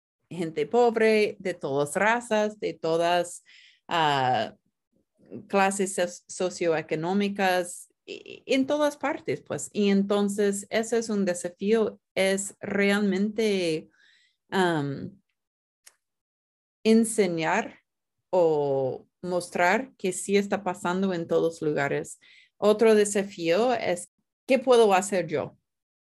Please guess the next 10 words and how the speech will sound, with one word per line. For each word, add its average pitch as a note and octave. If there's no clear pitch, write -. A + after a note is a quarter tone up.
Y F#3
entonces F3+
es F3+
como D#3+
nosotros G3+
intentamos F3
de D3+
darles F#3+
un A3
camino E3+